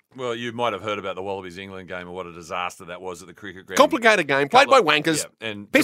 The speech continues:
Speaker 1: Jamal
Speaker 2: on the roof.
Speaker 1: Jamal Idris actually put it the best. Jamal Idris says, "Rugby league is a simple game played by idiots."
Speaker 2: Yes.
Speaker 1: And,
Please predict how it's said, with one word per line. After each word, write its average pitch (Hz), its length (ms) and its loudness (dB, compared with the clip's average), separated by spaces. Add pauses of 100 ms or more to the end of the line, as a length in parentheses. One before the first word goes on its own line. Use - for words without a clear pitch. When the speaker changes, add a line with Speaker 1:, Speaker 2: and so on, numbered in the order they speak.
Speaker 1:
Jamal 285 100 4
Speaker 2:
on 277 60 4
the 262 80 6
roof. 220 400 6
Speaker 1:
Jamal 202 280 8
Idris 123 300 -4
actually 110 220 -4
put 113 160 -8
it 92 40 -14
the 90 80 -14
best. 82 300 -14
Jamal 143 260 2
Idris 107 220 -6
says, 98 160 -8
"Rugby 131 220 -4
league 104 160 -8
is 90 80 -16
a - 20 -16
simple 92 260 -14
game 87 220 -12
played 90 220 -10
by 82 100 -10
idiots." 80 380 -18 (280)
Speaker 2:
Yes. - 240 -2
Speaker 1:
And, 127 400 0